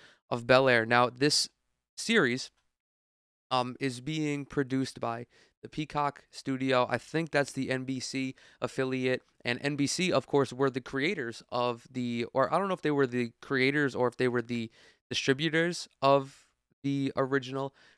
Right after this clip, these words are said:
Fresh Prince of Bel-Air. I know that Quincy Jones had a huge hand in it, so I, I don't necessarily know where that goes. But the Fresh Prince of Bel-Air aired on N B C more than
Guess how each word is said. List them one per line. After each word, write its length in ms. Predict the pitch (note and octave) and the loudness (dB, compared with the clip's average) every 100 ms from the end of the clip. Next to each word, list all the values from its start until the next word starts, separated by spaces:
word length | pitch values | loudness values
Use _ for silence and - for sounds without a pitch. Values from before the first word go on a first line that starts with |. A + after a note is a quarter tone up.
| _ | _
Fresh 200 | C3+ - | 0 0
Prince 220 | C3+ A#2+ | -4 -4
of 80 | B2 | 2
Bel-Air. 300 | B2 B2+ B2 | 4 6 6
I 40 | |
know 120 | B2 C3 | 4 4
that 200 | A#2+ - | 2 0
Quincy 280 | B2 B2+ | -6 -4
Jones 300 | A#2 A#2 A2+ | -2 -2 -2
had 180 | A#2 A2+ | -2 -2
a 40 | A2+ | -2
huge 280 | B2+ A#2+ | -6 -8
hand 240 | A#2+ A#2 A2+ | -6 -6 -6
in 80 | A2 | -8
it, 200 | A2+ - | -8 -8
so 160 | A2+ | -8
I, 300 | A#2 A2+ A#2+ | -6 -4 0
I 20 | |
don't 200 | A#2+ A#2+ | -2 -2
necessarily 520 | A#2+ A2 - A#2+ A2+ A2+ | -4 -4 -2 0 0 0
know 300 | A2+ A2 - _ _ _ _ | 0 -2 -4 _ _ _ _
where 360 | A#2+ A2+ A2 G#2 _ _ _ - | 2 4 2 -2 _ _ _ 2
that 140 | C#3 | 4
goes. 220 | C3+ B2+ A2 | 6 2 4
But 240 | C#3 - _ _ _ _ - | 2 2 _ _ _ _ -10
the 80 | C3 | 2
Fresh 240 | E3 E3 | 2 2
Prince 180 | F3 D3+ | -2 -2
of 60 | |
Bel-Air 260 | C#3+ C#3 C3 | 0 2 2
aired 220 | B2+ C3 | 2 2
on 160 | B2 A#2 | 0 -4
N 160 | B2 | -8
B 100 | A#2+ | -8
C 320 | A#2 - A#2+ A2+ | -8 -4 -4 -2
more 200 | A#2+ B2+ | 0 2
than 220 | A#2 | 0